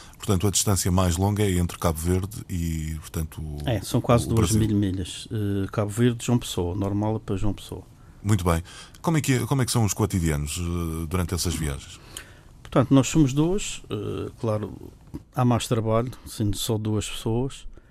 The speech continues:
Speaker 2: Eh, fazemos, eh, turnos de três em três horas. Portanto, é, um descansa, o outro,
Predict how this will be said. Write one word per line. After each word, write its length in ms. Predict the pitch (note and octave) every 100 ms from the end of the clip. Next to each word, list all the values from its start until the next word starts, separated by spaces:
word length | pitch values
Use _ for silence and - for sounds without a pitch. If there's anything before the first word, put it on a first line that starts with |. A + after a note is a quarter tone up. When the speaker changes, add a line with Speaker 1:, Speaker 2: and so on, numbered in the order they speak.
| - - - - - -
Speaker 2:
Eh, 200 | A#2+ A#2
fazemos, 800 | - C#3 A#2 A#2+ G#2+ G2+ - - -
eh, 760 | A#2 A2 G#2 G#2 G2+ G2 G2 - - _ - - - - - - - - - -
turnos 260 | C3 - - -
de 20 |
três 260 | - A#2+ A2
em 60 |
três 260 | G#2 A2 G2
horas. 440 | G#2+ B2+ D#3 - - - - - - - - - - - - - - - - -
Portanto, 280 | F4 D#4 D#3+
é, 440 | C#3 A2 C#2 - - - -
um 120 | C#3
descansa, 600 | C#3+ - F#3 G#3 - G3
o 140 | F#3+
outro, 160 | D#3+ -